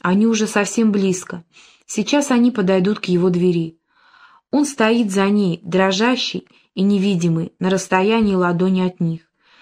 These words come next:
скрытый только тонкой доской двери. Шепот их звучит над самым его ухом.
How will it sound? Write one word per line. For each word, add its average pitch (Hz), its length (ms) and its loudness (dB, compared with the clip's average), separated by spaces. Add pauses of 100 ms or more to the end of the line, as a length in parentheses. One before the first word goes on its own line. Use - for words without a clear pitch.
(100)
скрытый 269 480 0
только 226 360 0
тонкой 220 600 0 (200)
доской 185 440 0
двери. 175 460 0 (720)
Шепот 277 440 0
их 226 120 0
звучит 220 420 0
над 196 200 0
самым 247 300 2
его 196 400 0
ухом. 175 320 -8